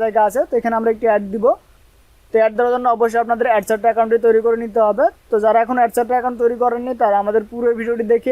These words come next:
অ্যাডসেট অ্যাকাউন্ট অ্যাড করে নেবেন এবং সেখানে আপনি আপনার ওয়েবসাইটটি অ্যাড করে নেবেন। ওকে, তো অ্যাড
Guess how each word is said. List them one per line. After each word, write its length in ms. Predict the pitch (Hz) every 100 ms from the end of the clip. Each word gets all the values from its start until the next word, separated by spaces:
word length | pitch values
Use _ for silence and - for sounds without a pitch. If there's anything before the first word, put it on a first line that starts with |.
| 254
অ্যাডসেট 280 | 226 220 214
অ্যাকাউন্ট 260 | 233 233 233
অ্যাড 120 | 220 240
করে 120 | 233 233
নেবেন 180 | 233 294
এবং 100 | 262 220
সেখানে 200 | 214 226 202
আপনি 120 | 220
আপনার 140 | 214 226
ওয়েবসাইটটি 320 | 214 214 202 226
অ্যাড 120 | 220
করে 120 | 220 214
নেবেন। 200 | 208 226 403 _ _ _ _ _ _ 233
ওকে, 200 | 233 302 302
তো 60 | 269
অ্যাড 120 | 240